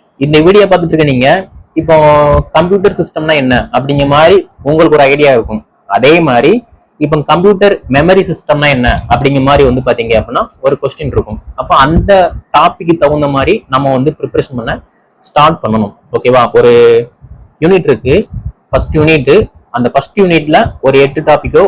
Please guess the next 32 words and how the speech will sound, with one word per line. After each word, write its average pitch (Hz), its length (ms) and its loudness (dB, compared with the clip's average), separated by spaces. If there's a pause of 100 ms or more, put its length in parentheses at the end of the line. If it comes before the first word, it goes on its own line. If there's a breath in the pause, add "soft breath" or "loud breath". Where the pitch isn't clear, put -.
(140)
பத்து 135 240 0
டாபிக்கோ 147 320 0
வந்து 131 200 0
கவர் 120 220 2
ஆகுது. 120 480 0
அந்த 175 480 -2
டாபிக் 175 460 0
சம்பந்தப்பட்ட 151 680 -2
எல்லாமே 143 460 0
வந்து 135 260 0
பாத்தீங்க 127 340 0
அப்படின்னா 131 220 -6
நீங்க 143 360 -2 (520 soft breath)
படிக்கிற 151 220 2
மாதிரி 127 200 2
இருக்கும். 107 260 -4 (100)
அப்போ 151 420 -2 (220)
ஃபர்ஸ்ட் - 320 -2
யூனிட்ல 185 300 2
இருந்து 160 160 0
மட்டுமே 147 300 -2
வந்து 139 220 0
பாத்தீங்கன்னா 123 540 -2 (100)
ஒரு 135 180 0
பத்து 139 500 0 (180)
மதிப்பெண்கள் 143 500 0
வந்து 127 180 0
நம்ம 135 200 -2
தாராளமா 127 460 2
வந்து 120 300 -4 (380)
எக்ஸ்பெக்ட் 156 520 -4 (140)
பண்ணலாம். 110 380 0